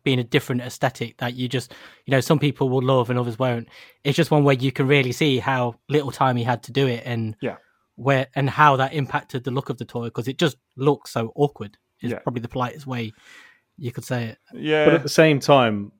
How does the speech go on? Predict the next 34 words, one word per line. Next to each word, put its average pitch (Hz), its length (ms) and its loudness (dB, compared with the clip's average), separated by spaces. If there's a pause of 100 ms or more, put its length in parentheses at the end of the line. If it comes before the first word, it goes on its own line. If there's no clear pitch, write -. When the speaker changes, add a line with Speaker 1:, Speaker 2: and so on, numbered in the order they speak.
(140)
Speaker 3:
I'd 113 140 -4
never 123 260 4
want 117 300 2
to 110 100 -6
be, 101 540 0 (340)
"Oh, 117 140 6
well, 98 380 0 (300)
it 117 160 -2
should 127 240 2
have 95 220 -2
been, 107 300 4
like, 104 240 -2
the - 40 -8
foot - 280 0
should 110 220 -2
have 104 80 4
Speaker 1:
Yeah. 151 100 2
Speaker 3:
gone 101 220 2
there 104 420 4
and 92 140 -6
that." 101 220 0
I 107 60 -8
just 110 300 -4 (320)
don't 110 380 4 (100)
wanna 107 180 -2
get 104 140 2
on 101 180 -2
board 98 280 0
with 90 80 -10
this 98 240 -4
armchair 98 580 -2
engineer 95 560 -4
stuff. - 400 -10
Speaker 2:
No. 113 220 -2